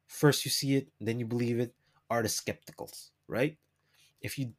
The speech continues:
start from being negative, m-, basically, "I'll believe it when I see it," right? Uh, famous first words, um, where you don't give the trust factor first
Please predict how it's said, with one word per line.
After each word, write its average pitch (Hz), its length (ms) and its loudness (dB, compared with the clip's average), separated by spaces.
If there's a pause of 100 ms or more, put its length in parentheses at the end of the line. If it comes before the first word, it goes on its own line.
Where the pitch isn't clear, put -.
start 165 460 2
from 147 420 6 (100)
being 127 340 -2
negative, 110 460 -2
m-, 101 260 -12
basically, 113 420 -2 (680)
"I'll 165 100 6
believe 214 320 4
it 202 100 6
when 170 140 6
I 127 80 4
see 87 260 -4
it," - 100 -14 (680)
right? 117 280 -4 (500)
Uh, 104 340 -2 (800)
famous 147 500 6
first - 460 0 (120)
words, 135 840 4 (400)
um, 107 640 0 (560)
where 110 240 4
you 110 200 0
don't 135 260 6
give 131 220 4
the 123 80 0
trust - 340 -2
factor 123 360 -4
first - 580 -2